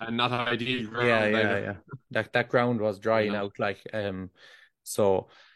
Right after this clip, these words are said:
Speaker 2: look, he's three to one favourite there. Like, the real whacker is still lugging around there at six to one. Time Hill six to one.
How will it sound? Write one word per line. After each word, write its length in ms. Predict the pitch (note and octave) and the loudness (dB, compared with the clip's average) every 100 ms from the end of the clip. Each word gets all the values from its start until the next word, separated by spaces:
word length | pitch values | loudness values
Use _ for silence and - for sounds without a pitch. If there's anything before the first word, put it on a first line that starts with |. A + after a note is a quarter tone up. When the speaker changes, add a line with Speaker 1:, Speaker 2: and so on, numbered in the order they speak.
| _ _ | _ _
Speaker 2:
look, 240 | A2+ - | 0 0
he's 240 | - G2+ G2 | -6 -6 -6
three 240 | - C3 | 2 2
to 100 | B2 | 4
one 180 | A2+ A#2 | 2 2
favourite 400 | A#2 A2+ G2+ G2+ | 2 2 0 -2
there. 200 | A2+ G#2+ | 0 2
Like, 300 | G2 G2+ _ _ - _ _ _ - - | 0 -4 _ _ -20 _ _ _ -20 -8
the 80 | A2 | -2
real 220 | A#2 G#2+ | 0 2
whacker 320 | A#2+ A#2 - | 0 0 -2
is 120 | G2+ | -6
still 300 | - A2+ G#2 G2 _ _ _ _ | -4 -4 -6 -10 _ _ _ _
lugging 280 | A#2 A2+ A2 | -2 0 0
around 340 | A2 A2 A2 | 2 2 2
there 140 | A2 G#2 | 2 2
at 120 | - | 0
six 240 | A#2+ - | -4 -6
to 100 | - | -4
one. 260 | G#2+ A2+ G#2 - _ - _ - | 0 2 0 -8 _ -20 _ -6
Time 320 | A#2 A2 G#2+ | -2 0 2
Hill 200 | A2+ G#2+ | 0 0
six 280 | - A2 - | -6 -10 -6
to 100 | A2 | -2
one. 280 | G#2+ A2 | 0 -2